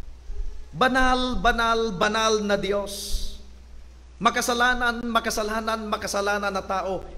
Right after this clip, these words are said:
isa sa ating Panginoong Hesukristo. Si Jesus ang ating tagapamagitan tungo sa sukdulang kaluwalhatian magpakailanman.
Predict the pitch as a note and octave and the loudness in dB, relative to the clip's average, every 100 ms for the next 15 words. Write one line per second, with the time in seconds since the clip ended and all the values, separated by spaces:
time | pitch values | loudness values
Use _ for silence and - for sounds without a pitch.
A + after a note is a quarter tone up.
0 | - A#3 B3 A3+ C3+ - - - - - | -4 -2 0 0 -2 -8 -14 -16 -16 -18
1 | - - - - F#3 G#3 G3+ G#3 C#3+ C3 | -18 -18 -10 -2 0 0 0 -4 -4 -4
2 | F#3 E3+ E3 E3 E3 C3 A#2+ C#3+ - - | -4 -2 0 2 2 0 0 4 4 2
3 | A#2+ - A#2 - - - - - - - | -6 -10 -14 -10 -10 -10 -10 -14 -14 -18
4 | - - - - - - - - - F#3 | -18 -20 -20 -12 -6 -6 -6 -8 -2 0
5 | F#3+ G#3 G#3 G3 F#3 F#3 F#3+ G3+ F#3+ - | 0 2 0 0 0 0 0 -2 -2 -2
6 | F3+ F#3 F3+ E3+ D#3 F3 F3 E3+ D3+ - | 0 0 0 -2 -2 -2 0 0 -2 -6
7 | - - A#3+ B3 A#3+ A3+ G#3+ - G#3 G#3 | -6 -2 2 6 6 6 4 2 0 4
8 | - G3+ G3+ G3 F#3 F#3+ F3+ F#3 F3 E3+ | 6 6 6 2 2 0 2 2 2 0
9 | F3 F3 E3 D#3+ D3+ F#3 - - F#3 F#3 | -2 -2 -2 -2 4 6 6 6 6 6
10 | F3 E3 D3+ C#3+ D3+ B2 | 6 6 6 2 2 2